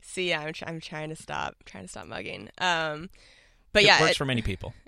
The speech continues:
Speaker 1: Yeah, I know. That's why it's a, it's an easy habit to get into, but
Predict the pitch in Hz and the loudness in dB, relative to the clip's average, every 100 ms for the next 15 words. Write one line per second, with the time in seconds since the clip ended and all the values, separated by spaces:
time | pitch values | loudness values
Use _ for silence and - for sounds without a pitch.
0 | - 196 196 214 196 196 254 294 233 233 | -8 6 8 8 8 6 6 6 8 8
1 | 254 254 226 185 196 180 175 160 185 143 | 8 8 8 4 4 4 4 2 -2 -6
2 | 160 156 170 170 160 165 151 147 165 - | -4 -4 0 -2 -2 -8 -6 -4 -4 -6
3 | 151 147 160 165 151 | -6 -6 -6 0 2